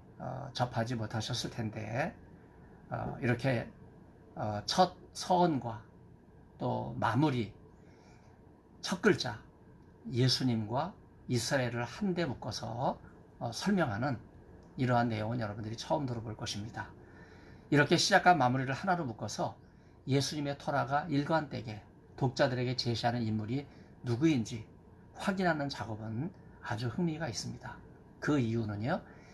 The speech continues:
예수 말씀 복음서 큐의 주인공은 처음부터 끝까지 이스라엘의 메시아로 오신 예수님이시다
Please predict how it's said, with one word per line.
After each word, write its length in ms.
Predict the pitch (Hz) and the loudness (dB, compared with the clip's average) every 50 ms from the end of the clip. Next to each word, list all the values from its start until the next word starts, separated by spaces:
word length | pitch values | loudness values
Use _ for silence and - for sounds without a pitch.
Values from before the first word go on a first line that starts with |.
| - - - - - | -20 -20 -12 -2 4
예수 280 | 117 127 131 123 - 143 | 4 6 6 4 2 2
말씀 580 | 131 120 117 110 - - 123 123 127 127 - - | 2 2 2 0 -2 -4 -4 -4 -4 -4 -6 -6
복음서 640 | - - 113 110 113 110 110 - 151 139 156 170 - - - - - - - - - - - - - - - - - | -6 -4 -2 0 0 -2 -2 -2 -4 -4 -4 -6 -8 -14 -20 -20 -20 -20 -20 -20 -20 -20 -20 -20 -20 -20 -18 -10 -6
큐의 480 | - - - 220 190 180 175 175 180 180 | -2 0 2 4 6 6 4 4 2 0
주인공은 640 | - - 127 123 113 104 104 101 104 143 165 131 101 - - - - - - - - | 2 4 4 4 2 2 -2 -2 -2 -2 -2 -2 -4 -6 -12 -20 -20 -20 -20 -14 -10
처음부터 540 | - - - 220 208 185 180 175 - 147 135 | -4 2 4 6 6 6 4 0 -2 -6 -6
끝까지 560 | - 180 175 - 127 113 110 160 147 104 101 - - - - - - - - - - | -6 -6 -4 -4 -4 -2 -2 -2 -2 -4 -6 -10 -16 -20 -20 -20 -20 -20 -16 -6 -2
이스라엘의 720 | 131 127 123 - - 165 165 156 139 131 131 139 151 151 - | 0 0 0 0 0 0 0 0 0 0 -2 -4 -4 -4 0
메시아로 480 | 113 110 107 - - 117 107 107 104 101 | 0 0 0 0 -2 -4 -4 -4 -4 -6
오신 320 | 101 - - 127 160 180 - - - - - - - - - - | -6 -4 -2 -2 -2 -4 -6 -10 -20 -20 -20 -20 -20 -12 -4 0
예수님이시다 880 | 117 107 101 - - 151 175 214 214 190 123 - - - 120 123 | 2 2 2 2 0 2 2 2 2 2 0 -4 -6 -8 -10 -12